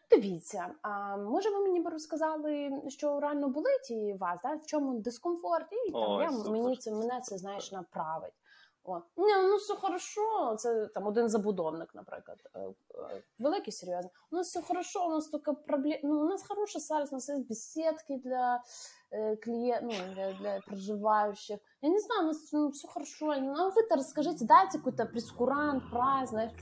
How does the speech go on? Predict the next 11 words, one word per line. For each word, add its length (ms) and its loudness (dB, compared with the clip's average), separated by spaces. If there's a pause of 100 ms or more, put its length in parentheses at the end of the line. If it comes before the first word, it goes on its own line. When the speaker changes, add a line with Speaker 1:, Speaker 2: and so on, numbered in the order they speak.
(140)
Speaker 2:
О, 880 6 (120)
клас. 420 -8 (640)
Speaker 1:
<laughs> 1120 0
І, 40 -6 (120)
і 80 0
я 120 4 (180)
знову, 320 10
знаєш, 240 4 (180)
кажу: 160 0
"Ну, 280 6
дивіться, 420 2